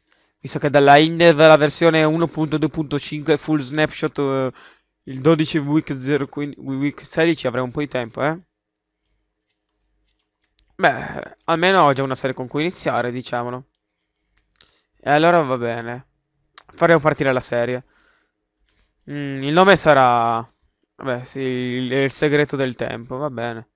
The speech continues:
Mi piace. Neo nel segreto del tempo, episodio uno.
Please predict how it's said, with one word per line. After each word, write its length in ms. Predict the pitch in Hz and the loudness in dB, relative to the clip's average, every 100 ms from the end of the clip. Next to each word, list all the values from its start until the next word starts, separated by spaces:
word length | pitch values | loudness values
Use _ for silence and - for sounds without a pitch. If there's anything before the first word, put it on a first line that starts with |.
| _ _ _ _ 139 | _ _ _ _ -18
Mi 60 | |
piace. 480 | 131 135 139 - 131 _ _ _ _ _ _ _ _ _ _ _ | -10 -10 -10 -14 -20 _ _ _ _ _ _ _ _ _ _ _
Neo 320 | 135 143 165 | -4 2 2
nel 160 | 165 143 | 2 0
segreto 400 | 147 135 135 156 | 0 0 -2 -2
del 180 | 135 127 | -4 -4
tempo, 440 | 117 98 113 113 | -6 -6 -10 -8
episodio 600 | 127 147 143 175 170 151 | -6 -4 0 2 4 4
uno. 380 | 120 117 117 | 0 -6 -12